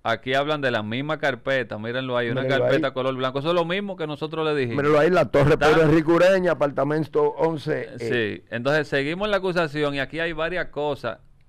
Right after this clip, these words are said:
Speaker 1: de, en la Antipulpo, para que conectemos con el caso Antipulpo a esta señora.
Speaker 2: Ahí
Speaker 1: Mira,
Speaker 2: salen una comisión interesantísima, ustedes
Speaker 1: ustedes,
Speaker 2: van a ver.
Speaker 1: ustedes verán, aquí dice que en el allanamiento, y se lo acercamos para que lo lean, practicado en la oficina ubicada en Malecon Center, ¿de quién? De la doctora Idalia Cabrera Pimentel, quien era encargada jurídica de la empresa del entramado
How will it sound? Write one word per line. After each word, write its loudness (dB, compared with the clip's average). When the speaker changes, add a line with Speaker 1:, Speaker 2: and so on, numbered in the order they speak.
Speaker 1:
de, 0
en 0
la 4
Antipulpo, -2
para 0
que -6
conectemos -4
con -4
el -6
caso -4
Antipulpo -6
a -2
esta -4
señora. -4
Speaker 2:
Ahí 2
Speaker 1:
Mira, 2
Speaker 2:
salen 4
una 4
comisión 0
interesantísima, 0
ustedes 2
Speaker 1:
ustedes, 2
Speaker 2:
van 2
a 2
ver. 0
Speaker 1:
ustedes 2
verán, 2
aquí -4
dice 0
que -2
en -2
el 2
allanamiento, 0
y -10
se -4
lo 0
acercamos -4
para 2
que -2
lo 0
lean, 0
practicado 2
en 0
la 0
oficina -2
ubicada 2
en -4
Malecon -2
Center, 0
¿de -2
quién? -2
De 0
la 4
doctora 0
Idalia 2
Cabrera 0
Pimentel, -4
quien -4
era 0
encargada 0
jurídica -2
de -2
la -2
empresa -2
del -2
entramado -2